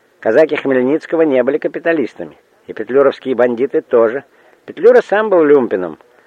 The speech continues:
Пока Шварцбард не ухлопал его в Париже, он голодал. Кто послал солдат умирать под Верденом? Вильгельм и Фош.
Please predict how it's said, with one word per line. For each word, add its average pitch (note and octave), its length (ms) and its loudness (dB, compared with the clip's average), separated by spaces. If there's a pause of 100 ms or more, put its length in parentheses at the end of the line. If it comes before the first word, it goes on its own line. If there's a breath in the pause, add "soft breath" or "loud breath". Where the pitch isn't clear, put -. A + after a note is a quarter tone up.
Пока B2+ 240 -4
Шварцбард A#2+ 640 0
не A#2+ 100 -2
ухлопал A#2+ 460 -2
его A2 140 -2
в - 80 -12
Париже, D3+ 440 -2
он D3 120 -2
голодал. B2 520 -2 (880 soft breath)
Кто - 180 -4
послал A2+ 400 -4
солдат G#2+ 420 -4
умирать A2+ 300 -2
под F#2 180 -12
Верденом? G#2 560 -4 (560 soft breath)
Вильгельм C#3+ 540 2
и - 20 -2
Фош. - 480 -4